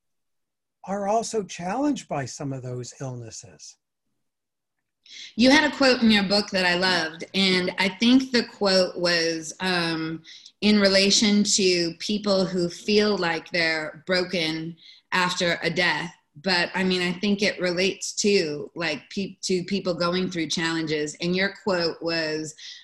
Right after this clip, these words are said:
Speaker 2: "Broken crayons can still color."
Speaker 1: Absolutely. Broken crayons can still color.
Speaker 2: Yeah. While,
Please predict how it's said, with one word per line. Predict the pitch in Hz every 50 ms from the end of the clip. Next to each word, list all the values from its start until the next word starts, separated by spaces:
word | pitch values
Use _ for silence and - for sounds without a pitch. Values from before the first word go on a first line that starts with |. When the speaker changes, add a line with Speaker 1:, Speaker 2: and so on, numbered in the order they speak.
| _ _ -
Speaker 2:
"Broken | 214 233 247 247 277 262 254 233
crayons | 247 226 226 220 220 208 185 170 170 170 165
can | - - 190 185 180 185
still | 170 185 - 175 170 165
color." | - 180 170 165 113 82 - - _ _ _ _ _ _ _ _ _ - _ _ _ -
Speaker 1:
Absolutely. | 190 185 185 190 185 - - - 190 170 165 156 151 156 147 123 113 104 101 _
Broken | - 143 147 160 165 156 - 190 190
crayons | 185 - - 175 170 165 165 170 165 156 156 160 160 -
can | - - 120 113
still | - - - _ 151 143 143 143
color. | 139 - - 117 104 98 98 95 90 _ _ _ _ _ _ _ _ _ _ -
Speaker 2:
Yeah. | 165 165 151 - - 202 - - - - - - _
While, | - 180 185 185 180 170 -